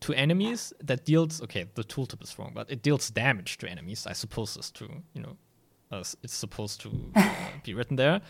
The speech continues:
Speaker 2: Yeah.
Speaker 1: Deals damage to enemies based on the difference between your mana and the target's mana,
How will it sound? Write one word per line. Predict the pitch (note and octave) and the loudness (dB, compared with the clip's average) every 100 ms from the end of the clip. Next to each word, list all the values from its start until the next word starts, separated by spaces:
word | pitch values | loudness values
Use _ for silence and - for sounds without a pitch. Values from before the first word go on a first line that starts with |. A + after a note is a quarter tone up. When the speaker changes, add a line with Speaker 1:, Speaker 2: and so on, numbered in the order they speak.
| - | -10
Speaker 2:
Yeah. | D4 B3+ A3 G#3+ | -4 -2 -2 4
Speaker 1:
Deals | F#3+ F#3 - | 4 4 8
damage | D3 G#3+ B3+ - | 10 10 6 0
to | F#3 | 2
enemies | G3 G3+ G3+ | 4 4 0
based | - C#3+ E3+ C#3+ | 4 4 4 0
on | C3 | -2
the | A2+ | 4
difference | C3 F3 A3 G#3+ G#3 | 6 6 6 -2 -2
between | - A2+ - C3+ A#2+ | -4 -4 0 0 0
your | F#2+ | -2
mana | G2 A#2+ D3+ D3+ | 2 4 4 2
and | G#2 | -2
the | G#2 | -8
target's | - A2 A2 G#2 - | -6 -2 0 -2 -8
mana, | G#2 G#2 E3 | -6 0 0